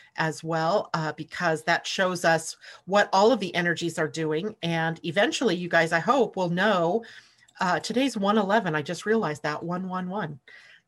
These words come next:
And, uh, yeah, one one one five. So it's not just one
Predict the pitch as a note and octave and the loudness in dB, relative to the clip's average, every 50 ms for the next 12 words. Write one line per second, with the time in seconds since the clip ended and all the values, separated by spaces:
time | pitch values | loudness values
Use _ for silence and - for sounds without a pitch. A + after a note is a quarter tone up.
0 | _ - F3+ F3 F3 E3+ E3+ E3 E3 E3 E3+ E3 D#3 D3+ D3+ C#3+ C#3+ C#3+ D3+ - | _ -4 -2 -2 0 0 0 0 -2 -2 -2 -2 -2 -2 -2 -4 -6 -6 -10 -14
1 | _ _ _ _ _ - D#4 C4+ E3+ C3+ C3 - E3+ F#3 G3 G3+ G3+ G3+ G3 F3+ | _ _ _ _ _ -4 -2 0 -2 -2 -2 -4 -6 -4 -2 -2 -2 -2 -2 -2
2 | F#3 F#3+ F3+ F3 - - G#3+ G#3+ F#3+ D3+ C#3 D#3 F3 - - - D3 C#3+ C#3 - | -2 -2 -2 -4 0 2 4 6 6 6 4 4 2 0 -2 -4 -2 -4 -4 -4
3 | F3+ F3 E3+ C3+ C3 C3 - F3+ F#3 F3+ - - C3+ C#3 E3 D#3+ D#3 D#3 C#3+ | -2 0 0 0 -2 0 0 0 0 0 -2 -6 -2 0 0 0 0 -2 -6